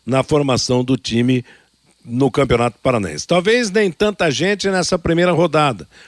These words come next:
mas com o passar do, dos jogos do estadual, esse time todo vai entrar pra mudar realmente o Londrina. E o que a gente espera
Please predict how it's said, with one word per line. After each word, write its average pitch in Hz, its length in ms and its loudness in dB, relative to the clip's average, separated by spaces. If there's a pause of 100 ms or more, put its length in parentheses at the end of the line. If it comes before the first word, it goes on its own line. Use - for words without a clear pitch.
(120)
mas 135 240 0
com - 80 0
o 165 80 0
passar 147 460 2
do, 127 160 -4
dos 113 320 0
jogos 147 480 2
do 127 100 -6
estadual, 135 640 0 (360)
esse 147 260 -2
time 190 340 0
todo 147 320 0
vai 151 240 0
entrar 123 460 0 (260)
pra 147 160 2
mudar 120 440 2
realmente 110 400 0
o 123 40 -2
Londrina. 95 300 0
E 240 60 4
o 311 40 0
que 415 80 2
a 339 60 4
gente 294 220 0
espera 165 480 0